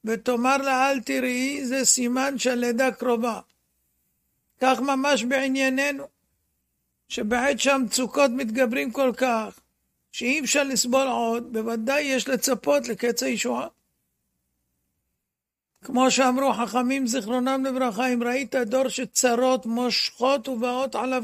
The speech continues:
כנהר, חכה לו". ומה שאנו רואים שנפסקו המצוקות לפעמים, זה גם כן כטבע הלידה, שמתרפין ממנה החבלים באמצע לזמן קצר,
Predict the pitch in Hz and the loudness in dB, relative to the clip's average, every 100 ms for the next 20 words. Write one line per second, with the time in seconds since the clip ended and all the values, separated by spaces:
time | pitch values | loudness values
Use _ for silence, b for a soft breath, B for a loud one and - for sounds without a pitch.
0 | - 233 220 214 220 294 311 311 - _ | -4 -4 -2 0 2 4 4 2 -6 _
1 | _ _ _ _ _ _ _ _ _ 226 | _ _ _ _ _ _ _ _ _ -4
2 | - 262 294 254 170 - _ _ _ _ | 4 6 6 4 -4 -10 _ _ _ _
3 | _ _ _ _ _ _ _ _ _ _ | _ _ _ _ _ _ _ _ _ _
4 | _ _ _ _ 196 233 269 269 262 277 | _ _ _ _ -4 2 2 4 2 2
5 | 285 262 269 285 226 254 247 - 269 190 | 2 2 0 0 -2 -2 -2 -2 -4 -2
6 | 269 277 262 220 - 226 - 294 - 311 | -2 0 -2 -2 -4 -2 2 2 2 -2
7 | 233 269 254 240 240 247 - _ _ _ | 0 -2 0 0 -2 -4 -10 _ _ _
8 | _ _ _ _ _ _ 226 220 302 311 | _ _ _ _ _ _ -2 4 4 4
9 | 320 285 240 240 262 262 269 269 269 269 | -2 0 0 2 2 2 2 0 0 0
10 | 240 269 349 - _ _ _ _ _ _ | 0 -2 -2 -8 _ _ _ _ _ _
11 | _ _ - 226 240 - 240 240 277 285 | _ _ -4 -2 -2 0 -2 -2 -4 -2
12 | 269 262 269 277 240 - 226 240 240 269 | -2 0 -2 -2 -2 -2 -2 -2 0 -2
13 | 254 247 247 277 302 240 269 247 247 214 | 0 0 0 -2 -2 -2 -2 0 -2 -2
14 | 240 269 - 254 - 233 202 202 | -2 -4 -2 0 2 2 0 -4